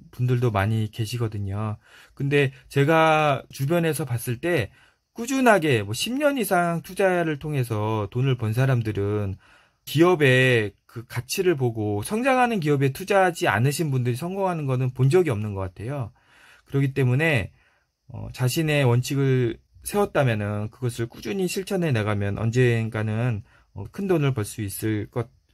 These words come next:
같다고 그렇게 생각합니다. 아, 요번 시간의 리뷰가 그 도움이 되셨다면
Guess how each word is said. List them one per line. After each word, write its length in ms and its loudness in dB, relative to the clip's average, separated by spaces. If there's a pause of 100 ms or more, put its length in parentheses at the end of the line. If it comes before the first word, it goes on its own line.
(300)
같다고 340 -2
그렇게 220 -4
생각합니다. 640 -6 (460)
아, 80 -2
요번 240 6
시간의 560 0
리뷰가 640 -4
그 140 -10
도움이 460 0
되셨다면 600 -4